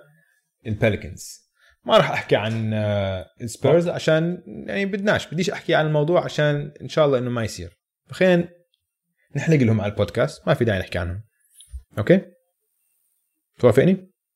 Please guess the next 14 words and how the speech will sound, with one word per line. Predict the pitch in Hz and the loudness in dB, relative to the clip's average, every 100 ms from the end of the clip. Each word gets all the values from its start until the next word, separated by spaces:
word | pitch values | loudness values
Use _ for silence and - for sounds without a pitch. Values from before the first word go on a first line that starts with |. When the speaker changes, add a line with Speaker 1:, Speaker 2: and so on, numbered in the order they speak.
| _ 104 | _ 4
Speaker 2:
ماشي. | 110 107 - - - | 4 4 -2 -14 -2
Speaker 1:
ماشي. | 104 - - _ - - - _ _ | 0 0 -6 _ -14 -14 -20 _ _
فممفيس | 127 135 208 190 175 | -2 2 2 2 0
اللي | 156 139 | 0 -2
هم | 147 | 0
حاليا | 117 139 156 131 | 0 2 4 2
بالمركز | 117 127 127 110 | 0 -2 -2 -4
الثامن، | 107 135 117 135 170 - _ _ _ _ _ 113 | 0 2 2 0 -4 -10 _ _ _ _ _ -8
إذا | 117 | -2
تطلع | 170 170 139 | 2 4 4
على | 131 135 | 2 0
جدول | 120 123 123 | 0 0 0
مبارياتهم | 123 117 117 139 131 113 | 0 0 2 2 2 -4
المتبقي، | 113 117 139 - 151 | -4 0 0 0 -4